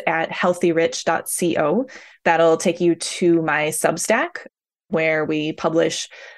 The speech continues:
stories from people sharing their experiences with money to get kind of a broader perspective, and also essays from me diving into all of these topics and kind of my take on money. And so you can subscribe to the Substack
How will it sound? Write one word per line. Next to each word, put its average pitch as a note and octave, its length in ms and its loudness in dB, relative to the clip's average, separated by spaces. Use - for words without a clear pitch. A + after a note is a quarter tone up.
stories E3 840 2
from E3+ 140 0
people E3 640 2
sharing D#3+ 420 0
their D#3 240 0
experiences A#3+ 680 0
with G#3+ 160 0
money G#3 400 4
to G3+ 160 -2
get E3 340 0
kind E3+ 160 -2
of D#3+ 80 -4
a D#3 60 0
broader D3+ 420 0
perspective, A3+ 680 0
and - 160 -2
also D#3 320 0
essays D#3+ 400 -2
from D#3+ 140 -4
me D#3+ 260 -4
diving D3+ 380 -4
into D#3 460 -6
all D#3+ 220 2
of D3+ 80 0
these D3+ 200 -4
topics - 600 -4
and E3+ 280 -6
kind D#3+ 160 -6
of D#3 80 -10
my D3+ 200 -4
take - 260 -6
on F3 160 -4
money. - 380 -4
And - 100 -2
so F3 100 2
you D#3+ 100 2
can D3+ 160 -4
subscribe D#3+ 540 0
to E3 100 -6
the D#3 60 0
Substack D3+ 680 -4